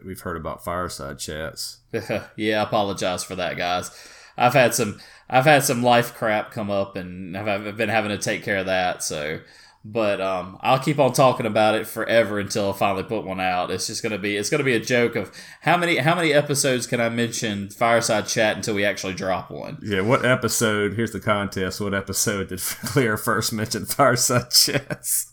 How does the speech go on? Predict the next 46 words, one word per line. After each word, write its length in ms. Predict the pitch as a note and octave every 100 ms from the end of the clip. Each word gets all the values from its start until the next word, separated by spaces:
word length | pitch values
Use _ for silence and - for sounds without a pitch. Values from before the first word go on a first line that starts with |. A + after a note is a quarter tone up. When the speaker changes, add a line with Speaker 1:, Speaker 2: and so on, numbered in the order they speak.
| _
Speaker 2:
<laughs> 680 | - - - C#3 A3 A#3 G#3
I 220 | C#3 C#3
Speaker 1:
Oh, 40 | A#2
Speaker 2:
might 100 | -
Speaker 1:
it's, 100 | B2
Speaker 2:
do 80 |
Speaker 1:
uh, 40 | A#2+
Speaker 2:
that. 140 | A#2+
I 100 | - D3+
might 60 |
do 60 | D#3
Speaker 1:
October 300 | C#3+ C#3+ C#3
Speaker 2:
that. 80 | C3
Speaker 1:
two 120 | C#3+
thousand 400 | C#3 C3+ C3 B2+
seventeen. 1160 | B2+ - - C#3+ B2+ B2 B2 C3 B2 A#2 F#2 - _ - -
Speaker 2:
I 120 | D3+
might, 200 | C#3 C3
Speaker 1:
Uh, 40 |
Speaker 2:
uh, 180 | A2+ G#2 - - -
I 60 | C#3+
might 180 | E3 D3+
have 140 | C#3+
to 80 | C3+
do 160 | C3+ C3
that 280 | A#2+ G#2
and 120 | G#2 G#2+
do 160 | G#2+
a, 60 | G2+
uh, 460 | G2 F#2+ F#2+ F#2+ A2
do 180 | G#2+
a 60 | G#2
contest. 560 | G#2+ F#2+ F#2 F2 F#2+ G#2
I 40 |
might, 220 | G2+ G2
I 80 | G#2+
might 180 | A2+ G#2+
do 140 | A2
a 60 | G#2
contest 520 | G2+ F#2 G2 E2+ -
for 100 | F2
that. 300 | D2+ A#1 -
So, 240 | - D#2+ F3 C3 -
Speaker 1:
<laughs> 260 | - - B2+
Speaker 2:
but, 160 | C3
uh, 420 | B2 A2 G2 -